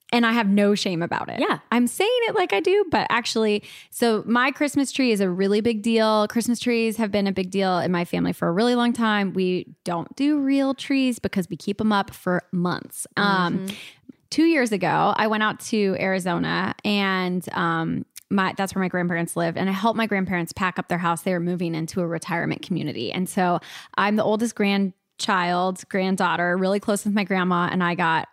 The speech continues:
Speaker 1: first pick of a bunch of her ornaments, which was, like, such a magical experience. And I wasn't planning on putting up a tree, but I came home with, like, all of my grandma's ornaments. I was like,
Speaker 2: Oh,
Speaker 1: "I need to
Speaker 2: that's
Speaker 1: get a
Speaker 2: so
Speaker 1: tree."
Speaker 2: nice.
Speaker 1: Yeah. And she wrote this letter,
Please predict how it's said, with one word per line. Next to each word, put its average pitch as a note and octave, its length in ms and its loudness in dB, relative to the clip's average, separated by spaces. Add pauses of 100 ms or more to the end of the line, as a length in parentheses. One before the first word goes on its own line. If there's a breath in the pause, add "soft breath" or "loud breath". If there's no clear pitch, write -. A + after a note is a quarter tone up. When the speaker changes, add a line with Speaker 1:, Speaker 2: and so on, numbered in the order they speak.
(160)
Speaker 1:
first F3+ 360 -4
pick F#3 240 -2
of F3 100 0
a F3 80 0
bunch D#3+ 240 -2
of E3+ 80 -8
her - 160 -2
ornaments, A#3+ 640 -2
which F#3+ 200 -2
was, E3+ 140 -4
like, - 300 -4
such - 300 -4
a - 20 0
magical E3+ 420 -2
experience. E3 600 -4
And G3 100 0
I G3 60 2
wasn't G#3+ 380 0
planning B3 320 0
on F#3 100 -2
putting F3+ 220 -6
up D#3+ 100 -10
a D#3+ 60 -8
tree, E3 340 -6 (280 loud breath)
but G#3 80 2
I A3 40 2
came A3 240 2
home G#3 180 2
with, F#3 140 0
like, F3 220 -2
all F#3 120 4
of F#3+ 120 0
my F#3+ 80 2
grandma's F3 340 -2
ornaments. F3+ 480 -2
I - 60 -20
was - 80 -10
like, B3 120 -2
Speaker 2:
Oh, B3+ 40 6
Speaker 1:
"I C#4 80 2
need D#4 160 4
to - 80 2
Speaker 2:
that's B3 40 -4
Speaker 1:
get C4 180 0
a F#3 40 0
Speaker 2:
so F#3+ 60 -4
Speaker 1:
tree." A3+ 140 0
Speaker 2:
nice. F#3 540 -2
Speaker 1:
Yeah. D#4 360 2
And A#3+ 180 0
she C4 540 0
wrote A3+ 260 0
this A3 220 -2
letter, G3 500 0